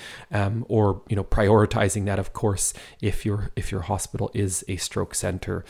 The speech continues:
Yeah, I think this is really, really impressive. And we have pretty good risk estimates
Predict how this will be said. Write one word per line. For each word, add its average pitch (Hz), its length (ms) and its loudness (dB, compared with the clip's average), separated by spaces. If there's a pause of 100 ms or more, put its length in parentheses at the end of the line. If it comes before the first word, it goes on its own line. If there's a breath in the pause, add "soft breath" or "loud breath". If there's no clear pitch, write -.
(200 loud breath)
Yeah, 90 260 2
I 90 80 -2
think - 140 -4
this - 160 -2
is 104 100 -8
really, 113 640 4
really 95 320 4
impressive. 107 580 4 (400 loud breath)
And 113 460 6
we 110 160 4
have 107 480 -2 (100)
pretty 131 560 2
good 113 380 4
risk 107 340 0
estimates 104 640 -2